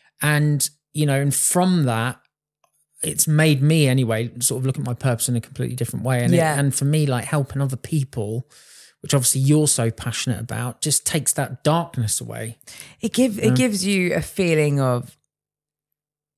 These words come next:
Speaker 2: uh, when you help someone else, it just gives you an unexplainable feeling.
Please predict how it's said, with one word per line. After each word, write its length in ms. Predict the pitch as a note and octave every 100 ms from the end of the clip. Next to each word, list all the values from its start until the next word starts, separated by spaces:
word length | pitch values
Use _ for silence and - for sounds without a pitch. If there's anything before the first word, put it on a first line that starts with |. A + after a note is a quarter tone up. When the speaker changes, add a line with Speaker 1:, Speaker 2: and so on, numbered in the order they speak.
| _ - -
Speaker 2:
uh, 40 | - -
when 140 | F3
you 100 | F3+
help 180 | F3+ F#3+
someone 220 | - E3
else, 160 | D#3 C3+
it 40 |
just 140 | D3+ -
gives 200 | D#3 C3+
you 100 | C3+
an 60 | B2+
unexplainable 560 | C3+ B2+ C3 A#2+ A#2+
feeling. 480 | A2+ B2+ A2+ F#2+ A2